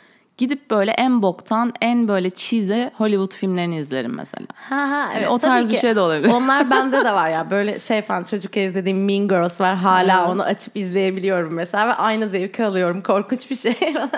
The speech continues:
Speaker 2: <laughs> ama yapıyorum bunu. Ama çok uzun süredir mesela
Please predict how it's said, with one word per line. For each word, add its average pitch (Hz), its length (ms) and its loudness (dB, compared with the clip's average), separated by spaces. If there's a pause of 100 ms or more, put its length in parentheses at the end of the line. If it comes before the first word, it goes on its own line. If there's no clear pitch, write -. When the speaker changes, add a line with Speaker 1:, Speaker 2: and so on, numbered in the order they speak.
(340)
Speaker 2:
<laughs> 302 720 -8
ama 226 360 -2
yapıyorum 220 540 -2
bunu. 160 180 -10 (480)
Ama 247 280 -6 (500)
çok - 220 -12
uzun 247 140 -2
süredir 190 360 -4
mesela 160 540 -6